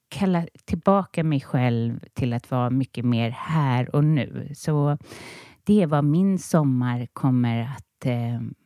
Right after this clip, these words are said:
innehålla, eh, mycket av. Eh, meditation, ja,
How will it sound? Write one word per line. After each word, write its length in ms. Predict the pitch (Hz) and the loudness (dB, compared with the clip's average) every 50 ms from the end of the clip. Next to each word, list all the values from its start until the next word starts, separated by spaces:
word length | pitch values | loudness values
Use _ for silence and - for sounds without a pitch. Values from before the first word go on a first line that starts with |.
| _ _ _ _ - | _ _ _ _ -4
innehålla, 760 | - 156 147 139 127 127 131 131 170 165 151 135 120 113 110 110 - _ - - _ - | 0 2 2 2 2 2 0 0 0 0 2 0 0 -2 -6 -8 -12 _ -20 -14 _ -2
eh, 260 | 139 131 123 117 120 | -2 0 0 0 0
mycket 360 | 127 131 131 - - - - | 0 -2 -2 -4 -8 -10 -8
av. 480 | 123 - 143 135 117 120 120 123 131 127 - - | -6 -4 -2 -4 -4 -4 -8 -10 -12 -14 -12 -6
Eh, 300 | - 147 143 139 131 143 143 _ _ _ _ - - - - - - - - _ _ _ _ _ _ _ _ - | -4 -2 -2 -2 -2 -4 -8 _ _ _ _ -20 -20 -20 -20 -20 -20 -20 -20 _ _ _ _ _ _ _ _ 0
meditation, 1080 | 160 147 147 147 143 - - 151 143 - - - 175 165 156 160 160 156 156 151 147 - | 2 2 2 2 0 0 0 -2 -2 -2 0 0 2 2 2 0 0 -2 -2 -2 -4 -6
ja, 260 | - - - 127 - | -10 -12 -12 -12 -14